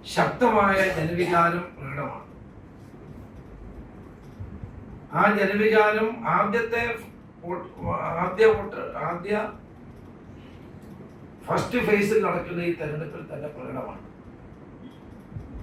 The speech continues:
അപ്പൊ ഏഴ് ഘട്ടങ്ങളിലായി നടക്കുന്ന ഈ തെരഞ്ഞെടുപ്പിൽ ഇന്ത്യ മുന്നണിക്ക് ഭൂരിപക്ഷം നേടാൻ കഴിയും എന്നുള്ള വിലയിരുത്തലാണ് ഞങ്ങൾക്കുള്ളത്.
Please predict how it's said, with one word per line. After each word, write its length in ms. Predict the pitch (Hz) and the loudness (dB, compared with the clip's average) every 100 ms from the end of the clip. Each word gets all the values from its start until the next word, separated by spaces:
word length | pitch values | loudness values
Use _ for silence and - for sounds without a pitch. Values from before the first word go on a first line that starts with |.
| - - - - | -14 -12 -10 -6
അപ്പൊ 140 | 151 | 2
ഏഴ് 500 | 185 185 220 247 254 | 6 8 8 8 4
ഘട്ടങ്ങളിലായി 580 | 214 214 202 202 196 190 | 2 0 -2 0 0 -2
നടക്കുന്ന 580 | 180 165 170 175 160 170 | -2 -4 -6 -8 -8 -6
ഈ 220 | 175 151 | -4 -4
തെരഞ്ഞെടുപ്പിൽ 500 | 135 143 147 147 - - - - - - - - - - - - - - - - - - - - - - - | -4 -4 -2 -4 -6 -10 -10 -12 -14 -16 -18 -18 -18 -16 -16 -16 -16 -16 -10 -10 -10 -14 -16 -18 -18 -6 0
ഇന്ത്യ 260 | 175 208 240 | 4 8 8
മുന്നണിക്ക് 800 | 247 220 202 190 170 196 196 | 8 4 4 2 0 0 0
ഭൂരിപക്ഷം 640 | 170 170 185 196 - 196 180 | 0 0 0 -2 -4 -4 -2
നേടാൻ 420 | 156 160 160 160 | -2 -2 -4 -6
കഴിയും 440 | 143 143 170 202 151 | -6 -4 -4 -4 -4
എന്നുള്ള 580 | 143 143 143 - - - - - - - - - - - - - - - - - | -6 -4 -2 -2 -4 -12 -18 -20 -18 -16 -16 -14 -14 -14 -14 -16 -16 -16 -18 -6
വിലയിരുത്തലാണ് 960 | 151 165 185 185 185 165 143 147 165 - | 2 8 8 8 2 2 0 0 -4 -6
ഞങ്ങൾക്കുള്ളത്. 640 | 131 127 123 - 147 - | -6 -4 -6 -8 -10 -12